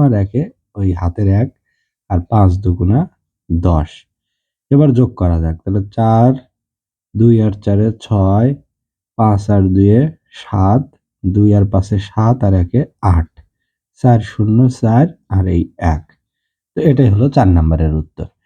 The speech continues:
তাহলে কত আসলো? এক লাখ আটচল্লিশ হাজার সাতশো চৌষট্টি। এটা হলো চার নাম্বারের উত্তর। এবার <clears throat> পাঁচ নাম্বারটা দেখা যাক। পাঁচ নাম্বার কত? চারশো সতেরোকে আটশো দুই দ্বারা গুণন।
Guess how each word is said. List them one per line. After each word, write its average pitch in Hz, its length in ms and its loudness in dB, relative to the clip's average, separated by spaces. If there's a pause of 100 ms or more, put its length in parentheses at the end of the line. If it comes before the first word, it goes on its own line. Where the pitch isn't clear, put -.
(120)
তাহলে 113 280 -6
কত 127 220 0
আসলো? 135 400 2 (500)
এক 117 260 0 (120)
লাখ 120 280 2
আটচল্লিশ 123 560 0
হাজার 135 320 4
সাতশো - 500 -6 (340)
চৌষট্টি। - 600 -2 (600)
এটা 117 180 0
হলো 120 180 4
চার 143 200 2
নাম্বারের 98 440 2
উত্তর। 82 300 -6
এবার 160 260 2 (400)
<clears throat> - 380 -6
পাঁচ 139 260 0
নাম্বারটা 104 360 -2
দেখা 85 240 -4
যাক। 82 160 -6
পাঁচ 127 220 0
নাম্বার 131 260 0
কত? 127 220 0 (640)
চারশো 127 340 0
সতেরোকে 127 560 0
আটশো 120 440 0
দুই 107 240 2
দ্বারা 92 240 2
গুণন। 87 340 2